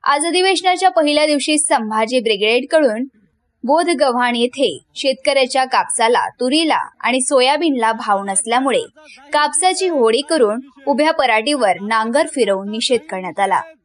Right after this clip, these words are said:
जर कापसाला आणि सोयाबीनला या सरकारने योग्य दर दिला नाही, तर उद्या हाच नांगर त्यांच्या बंगल्यावर सुद्धा फिरवू,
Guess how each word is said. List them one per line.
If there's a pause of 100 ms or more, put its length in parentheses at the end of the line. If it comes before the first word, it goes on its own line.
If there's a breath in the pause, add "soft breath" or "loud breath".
(540)
जर
कापसाला
आणि
सोयाबीनला (340 loud breath)
या
सरकारने
योग्य
दर
दिला
नाही, (380)
तर
उद्या
हाच
नांगर (320)
त्यांच्या
बंगल्यावर
सुद्धा
फिरवू,